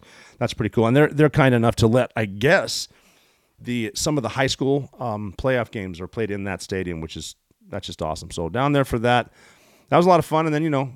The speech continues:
reading on the plane, trying to figure out what's going on with current events. It seems like there's a lot of stuff going on lately. Um, uh, the, uh, there was a, a hit apparently on, um,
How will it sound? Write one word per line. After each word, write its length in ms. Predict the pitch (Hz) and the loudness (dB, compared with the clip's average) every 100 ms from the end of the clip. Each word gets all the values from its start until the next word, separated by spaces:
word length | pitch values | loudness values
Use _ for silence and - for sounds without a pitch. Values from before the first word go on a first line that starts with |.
| - | -4
reading 300 | 143 160 160 | -2 0 -2
on 140 | 147 | -4
the 60 | 139 | -6
plane, 260 | 147 143 | -6 -6
trying 200 | 135 143 | -2 -2
to 60 | 139 | -2
figure 220 | - 139 | -4 0
out 220 | 139 127 | 2 2
what's 180 | 127 - | 2 -2
going 220 | 147 135 | 0 0
on 80 | 135 | 0
with 100 | 123 | -2
current 240 | - 139 127 | -2 -2 0
events. 300 | 117 131 120 | 0 -2 -2
It 60 | |
seems 160 | 180 320 | -2 0
like 100 | 320 | 2
there's 120 | 143 | 2
a 40 | |
lot 160 | 120 135 | 2 0
of 60 | - | 0
stuff 220 | 135 - | -4 -2
going 200 | 113 101 | -4 -2
on 220 | 180 - _ _ _ _ _ _ _ _ _ | -4 -4 _ _ _ _ _ _ _ _ _
lately. 540 | 123 131 107 120 165 139 _ | -2 -2 0 -2 -2 -4 _
Um, 500 | 117 113 113 110 101 - _ _ _ _ _ _ _ _ _ _ _ _ _ _ 220 _ 135 | 0 2 0 -2 -6 -12 _ _ _ _ _ _ _ _ _ _ _ _ _ _ _ _ -8
uh, 240 | 131 127 | -6 -6
the, 480 | 120 143 139 139 127 | -4 -2 0 0 2
uh, 260 | 120 110 80 - _ _ _ _ _ _ _ _ _ _ _ _ _ _ _ _ _ _ _ _ _ | 2 0 -4 -12 _ _ _ _ _ _ _ _ _ _ _ _ _ _ _ _ _ _ _ _ _
there 140 | 156 185 | 0 4
was 160 | 180 | 6
a, 200 | 156 135 156 | 6 6 4
a 280 | 123 98 | 0 -2
hit 280 | - - 262 | -2 0 0
apparently 540 | - - 117 113 120 123 | 0 -2 0 0 -2 0
on, 340 | 123 120 120 | 0 2 2
um, 420 | 113 104 98 92 | 0 0 -2 -4